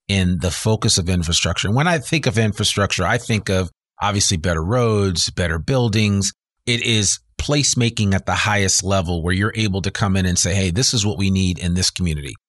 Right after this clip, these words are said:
This is what we need in Springdale. This is what we need in Rogers. This is what we need in Johnson. This is what we need in Bentonville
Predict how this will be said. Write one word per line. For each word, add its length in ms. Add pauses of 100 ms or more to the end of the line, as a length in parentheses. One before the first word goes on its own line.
(160)
This 180
is 100
what 140
we 140
need 260
in 160
Springdale. 540
This 200
is 140
what 140
we 100
need 320
in 200
Rogers. 540
This 200
is 120
what 120
we 100
need 160
in 140
Johnson. 480
This 100
is 100
what 120
we 80
need 180
in 120
Bentonville 500